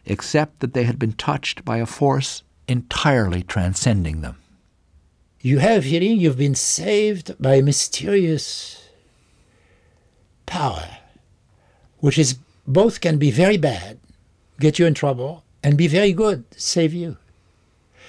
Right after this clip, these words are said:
Speaker 2: And save you how? Through some kind of violence which we all committed together, but which obviously didn't really kill that creature. That creature is immortal, or that creature is, uh,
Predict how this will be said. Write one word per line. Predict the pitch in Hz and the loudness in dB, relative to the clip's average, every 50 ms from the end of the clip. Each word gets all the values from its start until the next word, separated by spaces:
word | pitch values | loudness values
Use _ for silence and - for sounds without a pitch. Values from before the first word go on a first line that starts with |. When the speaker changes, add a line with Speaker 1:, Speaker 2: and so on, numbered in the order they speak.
| - - - - - | -20 -20 -14 -2 2
Speaker 2:
And | 156 151 | 2 2
save | 139 - - 208 208 175 | 4 4 2 2 2 4
you | 180 180 160 135 | 4 4 4 4
how? | - 147 160 196 262 311 311 311 302 _ _ _ _ _ _ _ _ _ _ | 2 0 -4 -4 -4 -4 -4 -6 -10 _ _ _ _ _ _ _ _ _ _
Through | - - - 185 220 247 240 | -14 -8 -4 -2 0 0 -2
some | - - 180 170 | -2 -2 -4 -4
kind | 156 - 208 220 | -2 -2 0 0
of | 202 156 | 0 2
violence | 160 165 151 143 143 185 277 277 - - | 2 2 2 2 2 2 0 -2 -4 -2
which | - 165 131 - | -2 0 0 2
we | 151 147 139 | 2 4 4
all | 147 196 262 | 6 4 2
committed | 226 - - 160 151 170 214 240 - - | 2 0 0 0 2 2 2 0 -2 -2
together, | 190 165 165 226 285 254 196 135 127 170 - _ _ _ _ _ _ _ _ _ - - _ _ | -4 -2 0 0 0 0 -2 -6 -6 -10 -14 _ _ _ _ _ _ _ _ _ -20 -20 _ _
but | - 151 135 120 | 0 0 0 0
which | 131 - - | 0 -2 -2
obviously | 143 151 139 147 131 117 - - 165 135 | -2 0 0 2 0 0 0 -2 -4 -4
didn't | 101 131 123 120 113 - - _ _ _ - | -2 -2 -4 -4 -4 -10 -14 _ _ _ -4
really | 104 131 139 127 104 90 | 0 0 0 0 -2 -6
kill | - - - 247 269 285 226 - | -8 -8 -8 -6 -6 -6 -8 -8
that | - 101 - - | -10 -12 -14 -12
creature. | - - - 95 - - - 85 80 - _ _ _ - - _ _ | -14 -14 -14 -12 -12 -12 -14 -14 -16 -18 _ _ _ -20 -20 _ _
That | - 101 - | -8 -8 -8
creature | - - - 107 - - - 160 | -6 -8 -8 -6 -6 -2 2 4
is | 156 143 117 131 | 4 4 4 4
immortal, | 127 120 131 175 240 233 - - 123 107 - _ _ _ _ _ _ _ _ _ _ _ - _ _ _ - | 4 4 4 2 2 0 -4 -10 -16 -18 -20 _ _ _ _ _ _ _ _ _ _ _ -20 _ _ _ -6
or | - 120 110 | -4 -2 0
that | 120 - - | 0 -2 -2
creature | - - 139 160 160 - - - 147 139 127 127 | -4 -2 -2 -2 -2 -2 -4 0 2 2 2 2
is, | - - - 135 131 127 117 101 - - - | 0 -2 0 2 2 2 2 0 -6 -8 -6
uh, | 123 120 117 110 107 104 95 98 | -4 -2 -2 -2 -4 -8 -8 -10